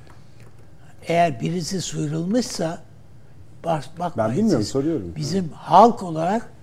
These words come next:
Speaker 1: Türkiye sıyrılmıştır.
Speaker 2: İşte Avrupa
Speaker 1: Amer-,
Speaker 2: dedim onun için,
Speaker 1: ha.
Speaker 2: Türkiye'yi katmadım.
Speaker 1: Ha, yani
Speaker 2: Hı.
Speaker 1: Türkiye sıyrılmıştır.
Speaker 2: Hı hı.
Speaker 1: Yani Türkiye devletine bile bakmaz bu konuda. Amerikalılardan hiçbir halt olmayacağını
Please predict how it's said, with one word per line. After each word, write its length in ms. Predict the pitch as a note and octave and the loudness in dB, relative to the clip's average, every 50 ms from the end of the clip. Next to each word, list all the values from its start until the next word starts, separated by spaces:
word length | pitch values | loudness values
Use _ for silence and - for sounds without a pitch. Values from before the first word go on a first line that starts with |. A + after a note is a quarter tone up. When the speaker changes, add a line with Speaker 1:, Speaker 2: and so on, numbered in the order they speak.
| - - - | -16 -14 -12
Speaker 1:
Türkiye 500 | - - F3+ - - - D#3 D#3+ E3 - | -8 -8 -8 -8 -8 -6 -6 -4 -4 -4
sıyrılmıştır. 840 | - - - C#3+ C3 - C2 C2 C3 B2 - - - - - - - - - - - - - | -6 -8 -10 -10 -8 -8 -8 -8 -10 -10 -12 -14 -14 -16 -16 -16 -18 -18 -18 -18 -18 -18 -12
Speaker 2:
İşte 140 | - - | -4 2
Avrupa 240 | A2+ A#2+ C3 C3+ D3 | 2 4 4 4 2
Speaker 1:
Amer-, 100 | C3 G2 | 2 2
Speaker 2:
dedim 240 | F#2+ F#2+ F2+ F#2 F2+ | 2 0 -2 -2 -4
onun 140 | F#2 F2+ F2+ | -4 -4 -4
için, 80 | F2 - | -6 -6
Speaker 1:
ha. 120 | - G#2+ - | -8 -10 -10
Speaker 2:
Türkiye'yi 320 | - G2 - A2 G#2 G2+ | -12 -10 -4 -4 -4 -4
katmadım. 440 | - - - - - F#2+ E2+ D#2 D#3 | -2 -4 -4 -4 -6 -10 -8 -8 -8
Speaker 1:
Ha, 40 | C#3+ | -8
yani 200 | C3+ C3 D3 D#3 | -8 -8 -8 -8
Speaker 2:
Hı. 40 | A#2+ | -6
Speaker 1:
Türkiye 480 | G#2 G2+ F3+ D3+ - - D#3+ E3 F#3+ F#3 | -6 -8 -8 -8 -8 -10 -10 -8 -8 -10
sıyrılmıştır. 680 | - - - E3+ D3+ D3 D3 D3 D3 C3 - - - B2 | -10 -8 -8 -6 -6 -6 -6 -6 -8 -8 -10 -10 -12 -14
Speaker 2:
Hı 340 | G2+ - - - - - - | -14 -16 -18 -18 -18 -16 -14
hı. 300 | G#2 F#2 G2 G2+ G2 - | -14 -12 -12 -12 -12 -12
Speaker 1:
Yani 180 | C3+ C3+ C3 A#2+ - - - - - - | -12 -10 -10 -12 -14 -16 -18 -18 -18 -14
Türkiye 460 | - - G3 E3+ - - E3+ D#3 B2+ - | -6 -4 -4 -4 -4 -4 -6 -6 -4 -2
devletine 600 | D#3+ D#3+ E3+ F3 F3+ E3 - - G3+ G#3 G3 E3+ | 0 0 2 0 0 -2 -2 -2 -2 0 0 0
bile 180 | F3 F3 F3 | 0 0 0
bakmaz 460 | E3 D#3+ - - - E3 D3+ D3 B2 | 0 0 -2 -2 -6 -6 -6 -6 -6
bu 60 | B2 - | -8 -12
konuda. 400 | - C3 C3 A#2+ A2+ B2 A2 - - | -12 -12 -12 -12 -12 -12 -14 -12 -10
Amerikalılardan 840 | - D#3+ E3 E3 E3 D#3 A#2+ D#3 D#3 D#3 D3+ D3+ D3+ D3+ D3+ D3 C#3 - - - - - - | -8 -6 -6 -4 -6 -6 -6 -8 -8 -6 -6 -6 -6 -6 -8 -8 -10 -12 -16 -18 -18 -18 -16
hiçbir 240 | - D#3 - - F#3 | -14 -14 -10 -8 -8
halt 360 | D3+ B2 D#3 D#3+ D#3+ - - | -6 -4 -2 -2 -2 -2 -4
olmayacağını 640 | D3+ D3+ D3 D3 D3 D3 C#3+ C#3 - D3 C#3 C#3+ D#3+ | -8 -8 -6 -6 -6 -6 -6 -8 -8 -8 -10 -8 -8